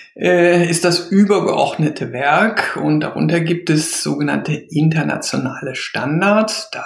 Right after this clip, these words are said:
würde zum Beispiel auch die Liste der verbotenen Substanzen und Methoden zugehören. Der Code selbst wird etwa alle fünf Jahre überarbeitet. Wir haben gerade jetzt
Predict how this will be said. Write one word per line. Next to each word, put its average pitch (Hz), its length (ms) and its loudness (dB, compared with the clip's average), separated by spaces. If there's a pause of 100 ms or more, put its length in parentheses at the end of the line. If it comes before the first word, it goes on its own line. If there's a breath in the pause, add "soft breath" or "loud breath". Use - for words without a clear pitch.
(120)
würde 165 260 0
zum 175 200 -2
Beispiel 170 360 0
auch 160 160 0
die 165 200 0
Liste 175 800 0
der 165 100 -2
verbotenen 170 520 2
Substanzen 175 680 0
und 185 140 -2
Methoden 190 720 2 (300 loud breath)
zugehören. 160 880 -4 (320 loud breath)
Der 160 260 -6
Code 156 380 -2
selbst 165 720 -4
wird 170 600 0
etwa 147 260 -4
alle 160 460 0
fünf 165 500 -2
Jahre 135 340 0
überarbeitet. 202 880 0
Wir 156 160 -6
haben 147 240 -8
gerade 147 340 -4
jetzt 170 460 -2